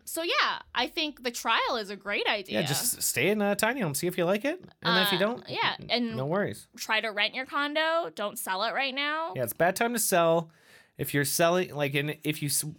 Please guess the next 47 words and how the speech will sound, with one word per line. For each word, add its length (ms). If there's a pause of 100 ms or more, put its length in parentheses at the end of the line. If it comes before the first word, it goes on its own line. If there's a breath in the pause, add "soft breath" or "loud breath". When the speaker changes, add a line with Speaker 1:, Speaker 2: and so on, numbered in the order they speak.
(140)
Speaker 2:
if 120
you 80
wanna 220
sell 220
and 100
just 160
get 140
your 80
tiny 300
home, 400 (440)
and 220
you've 180 (140)
tried 300
out 140
the 80
tiny 260
home 140
and 80
you 60
like 240
it, 200
go 140
ahead. 320 (200 loud breath)
If 60
Speaker 1:
Uh-huh. 140
Speaker 2:
you're 80
trying 160
to 60
buy 120
a 60
house, 440
that's 220
gonna 100
be 40
a 20
little 140
tougher. 500 (260 loud breath)
If 60
you 120
can 80
get 260 (100)
a 80
good 240
deal 280
on 140
your 100
condo, 480